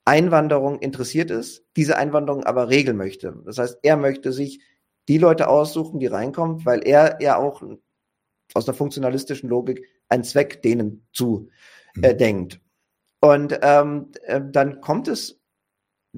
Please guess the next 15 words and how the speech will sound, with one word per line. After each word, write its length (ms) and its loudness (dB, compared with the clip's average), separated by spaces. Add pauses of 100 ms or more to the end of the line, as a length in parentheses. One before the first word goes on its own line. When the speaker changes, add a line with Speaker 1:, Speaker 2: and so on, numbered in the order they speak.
(680)
Speaker 1:
auch 200 2
dazu, 720 -6
dass 320 0
dieser 240 -4
Staat 420 -2
sehr 240 -2
repressiv, 580 -6
blutig 360 -4
und 260 -8
auch 160 -2
Tote 320 -6
hinterlässt, 400 -4
indem 240 -4
er 80 0
abschiebt. 500 -6